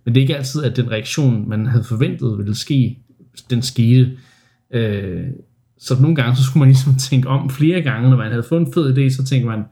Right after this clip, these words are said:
"Yes, det skal nok virke," og så, så prøver man at få det til at eksekvere ideen, og så,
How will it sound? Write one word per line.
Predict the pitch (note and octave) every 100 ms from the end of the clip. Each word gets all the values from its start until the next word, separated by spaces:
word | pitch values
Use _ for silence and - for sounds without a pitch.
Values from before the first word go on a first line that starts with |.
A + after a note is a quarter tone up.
| _ _ _ _ _ -
"Yes, | D3 C3+ -
det | D3+
skal | D#3
nok | C3+ C3+
virke," | C#3 C3 C3
og |
så, | C3
så | C3+ - C3 - -
prøver | D3
man | C#3 A#2
at | A2
få |
det | A2 -
til | C3
at | C3 B2+
eksekvere | A2+ B2 F#3 D#3+
ideen, | C3 G3+ E3+ - _ _ _
og | C3
så, | C3 C#3